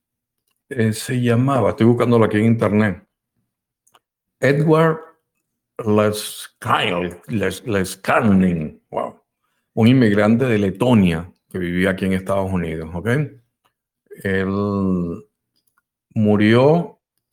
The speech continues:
en el año cincuenta y uno en Miami, Florida, el siete de diciembre.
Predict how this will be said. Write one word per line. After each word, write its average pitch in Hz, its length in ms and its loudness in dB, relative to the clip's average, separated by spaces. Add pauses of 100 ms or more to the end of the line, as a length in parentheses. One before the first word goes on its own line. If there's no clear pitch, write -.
(360)
en 107 500 -4
el 101 340 -4
año 120 480 0
cincuenta 120 460 0
y 117 80 2
uno 120 480 -2 (160)
en 95 100 -4
Miami, 98 380 0
Florida, 101 520 0
el 87 100 0
siete 104 280 -2
de 107 120 2
diciembre. 90 580 -4